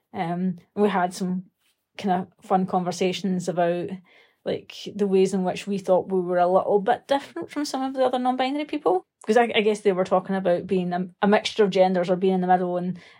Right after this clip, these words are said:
um, I, I've never been able to pin down ex-, exactly what, what,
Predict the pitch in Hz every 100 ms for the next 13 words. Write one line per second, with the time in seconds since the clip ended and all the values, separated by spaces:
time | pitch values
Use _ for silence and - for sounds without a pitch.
0 | _ 185 180 180 185 _ _ _ 196 -
1 | 247 302 302 302 294 247 226 254 233 214
2 | 196 202 196 185 - 196 202 190 202 185
3 | - _ - 196 - _ _ 190 202